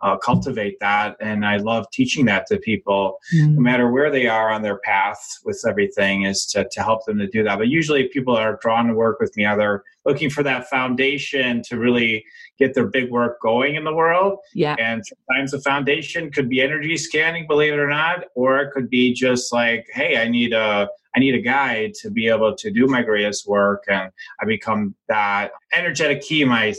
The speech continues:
Speaker 1: guides tell me. You know, you're the energetic key. You get their energy and that alignment, and,
Speaker 2: Yeah.
Speaker 1: and then they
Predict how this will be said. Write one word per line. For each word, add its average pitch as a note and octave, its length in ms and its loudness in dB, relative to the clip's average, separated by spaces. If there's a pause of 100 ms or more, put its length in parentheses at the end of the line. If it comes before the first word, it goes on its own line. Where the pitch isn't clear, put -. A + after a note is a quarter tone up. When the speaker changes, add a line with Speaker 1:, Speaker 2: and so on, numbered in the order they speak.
(140)
Speaker 1:
guides G2 400 -4
tell G2 240 -2
me. F2+ 120 -8
You A2 100 2
know, A2+ 80 4
you're A#2+ 160 4
the B2+ 120 0
energetic C3+ 520 -2
key. G#2+ 280 -2
You G#2+ 80 -2
get C3+ 240 0
their B2+ 220 2
energy C3 480 0
and A#2 120 2
that A2+ 140 0
alignment, A2 720 -2 (120)
and, G2+ 380 0
Speaker 2:
Yeah. C#3 240 0 (160)
Speaker 1:
and A2 120 -2
then A2+ 160 0
they A#2+ 100 -2